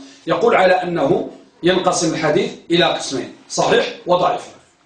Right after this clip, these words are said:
بقي الخلاف في الحسن لغيره، هل هو داخل في قسم الضعيف ولا هو داخل في قسم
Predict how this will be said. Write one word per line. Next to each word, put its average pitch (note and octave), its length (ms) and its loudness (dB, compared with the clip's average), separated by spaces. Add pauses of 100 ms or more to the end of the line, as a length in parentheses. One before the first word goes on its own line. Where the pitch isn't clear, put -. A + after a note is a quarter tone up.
(1300)
بقي A#3 320 2
الخلاف G#3+ 340 2
في G3 60 -4
الحسن G3+ 420 0
لغيره، E3+ 460 0 (260)
هل D#3+ 80 0
هو G3+ 160 6
داخل A3+ 540 0 (640)
في D#3+ 340 0
قسم D3 300 0
الضعيف F3 400 2 (320)
ولا G3+ 160 2
هو G#3 160 4
داخل A3+ 320 2
في G3 120 -2
قسم A3 520 -4